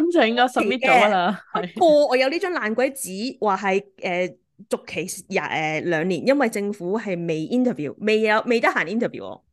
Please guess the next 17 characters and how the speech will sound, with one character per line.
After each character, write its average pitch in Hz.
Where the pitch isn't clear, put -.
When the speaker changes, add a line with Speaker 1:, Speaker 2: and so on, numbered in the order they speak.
Speaker 1:
係。 214
Speaker 2:
等 175
啦。 208
咁 -
好 262
啦， 233
開 294
始， 262
咁 330
都 440
明 185
顯 226
地 202
兩 170
年 175
後 160
係 165